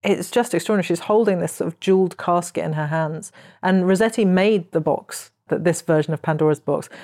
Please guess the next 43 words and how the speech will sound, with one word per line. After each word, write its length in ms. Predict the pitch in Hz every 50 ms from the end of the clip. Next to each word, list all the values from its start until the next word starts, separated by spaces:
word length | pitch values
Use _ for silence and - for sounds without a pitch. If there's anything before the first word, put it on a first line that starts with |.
| - - -
and 100 | 175 180
it 80 | 175
was 100 | 165 180
sold, 540 | - - - - - 185 233 277 220 175 160 -
I 80 | -
think, 360 | 170 - _ 233 285 339 220 -
with 220 | 185 214 226 -
the 60 | 240
painting 460 | 214 - 220 202 208 202 - 185 170
until 220 | 175 170 - 185 180
about 180 | 180 185 180
the 80 | 185 190
nineteen 440 | 185 185 196 196 196 - 185 175 170
fifties, 460 | 175 - 233 247 - - 170 160 -
and 140 | 156 160 165
then 200 | 170 165 165 165
somewhere 400 | - 202 196 190 190 180 175 175
along 200 | 170 170 165 165
the 60 | 165
line 300 | 165 165 165 165 165 165
they 120 | 160 160
were 120 | 160 160 156
separated, 680 | - 160 165 - - 165 156 156 151 - 165 - 160
or 120 | - - - -
it's 200 | - 143 - -
been 140 | - 180
lost 320 | 165 160 151 135 - - -
anyway, 300 | 165 160 156 151 151 147
as, 160 | 151 151 -
as 160 | - 175 165
far 140 | - - 160
as 80 | 156 160
I 80 | 147
know. 180 | 151 151 147 151 - -
And 160 | - 190 180
so 120 | - 196
she's 200 | 196 196 208 196
holding 500 | - - - 220 247 254 214 196 185 180
this 180 | 175 170 165 -
casket, 600 | - - - 175 175 175 175 - - - - -
and 80 | - 170
it's 120 | 170 170
beautiful, 680 | - _ _ - 202 208 190 - - 170 - - - -